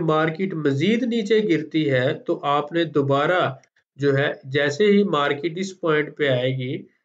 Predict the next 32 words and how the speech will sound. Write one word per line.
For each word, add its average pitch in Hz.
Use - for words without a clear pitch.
या 143
इस 160
point 156
पे 151
आएगी, 139
आपने 156
दोबारा 156
पाँच 131
सौ 135
खरीदना 139
और 170
उसके 170
बाद 175
आपने 160
छोड़ 160
देना 156
इसको 143
दो 160
साल 165
के 160
लिए, 160
तीन 160
साल 139
के 127
लिए। -
उस 214
दौरान 185
ये 220
होता 170
है 165
कि 170
देखें, 160